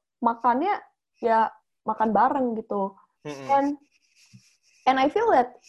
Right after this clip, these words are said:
Speaker 1: ini sebenarnya ada loh, kayak untuk kalian nih kayak mikir kayak, "Oh, eh, ini mah cuma, apa, kayak personal doang kali," maksudnya kayak feeling doang gitu kali. Padahal
Speaker 2: Iya.
Speaker 1: ada research-nya, guys, kalau kalian,
Speaker 2: Exactly.
Speaker 1: kita kayak,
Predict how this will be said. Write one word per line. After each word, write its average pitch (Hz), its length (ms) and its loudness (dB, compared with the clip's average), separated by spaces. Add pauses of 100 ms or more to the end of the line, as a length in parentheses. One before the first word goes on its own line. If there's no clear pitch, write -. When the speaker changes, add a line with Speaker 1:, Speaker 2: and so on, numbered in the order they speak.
(100)
Speaker 1:
ini 330 160 0
sebenarnya 226 480 0
ada 247 240 0
loh, 185 320 -2
kayak 196 320 -4 (400)
untuk 240 320 0
kalian 233 400 2
nih 269 80 -8
kayak 214 160 -2
mikir 214 400 -2
kayak, 202 320 -2
"Oh, 269 160 2 (400)
eh, 214 300 2 (420)
ini 233 160 -2
mah 311 160 0
cuma, 233 480 0
apa, 285 240 -4
kayak 214 240 -4
personal 220 560 0
doang 247 240 0
kali," 254 320 -2
maksudnya 220 320 -4
kayak 214 240 -2 (160)
feeling 220 320 -2
doang 240 320 2
gitu 247 160 -6
kali. 226 240 -2
Padahal 233 320 -2
Speaker 2:
Iya. 247 80 -8
Speaker 1:
ada 233 160 -12
research-nya, 269 640 -6
guys, 226 320 -2
kalau 220 240 -4
kalian, 240 400 -2
Speaker 2:
Exactly. 113 160 -12 (400)
Speaker 1:
kita 285 240 0
kayak, 254 260 4